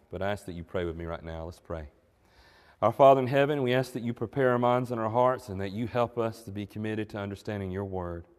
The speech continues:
We know who you are. You are holy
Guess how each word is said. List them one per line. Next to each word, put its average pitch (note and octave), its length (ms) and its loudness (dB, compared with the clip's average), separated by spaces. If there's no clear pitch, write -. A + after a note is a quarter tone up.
We G#2+ 120 0
know B2 180 8
who A#2+ 140 -2
you A#2 280 -2
are. G2 240 0
You F#2+ 200 -4
are F#2+ 80 0
holy A2 600 -2